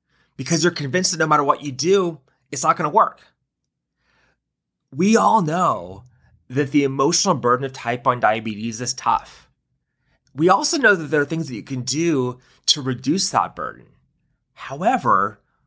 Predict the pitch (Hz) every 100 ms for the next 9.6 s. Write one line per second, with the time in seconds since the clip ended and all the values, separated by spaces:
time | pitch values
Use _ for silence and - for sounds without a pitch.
0 | _ _ _ - 110 151 185 214 - 135
1 | 127 160 - - 110 - 95 98 - -
2 | - _ _ _ _ _ - 127 131 123
3 | - - 113 107 151 202 214 - _ _
4 | - 127 127 123 - 113 127 139 160 190
5 | 214 190 127 131 123 101 - 131 143 165
6 | 185 208 202 _ _ _ _ 143 - 190
7 | 220 247 254 190 - 170 165 - 156 139
8 | 127 - 165 170 175 151 143 - 131 139
9 | 117 123 - 80 - -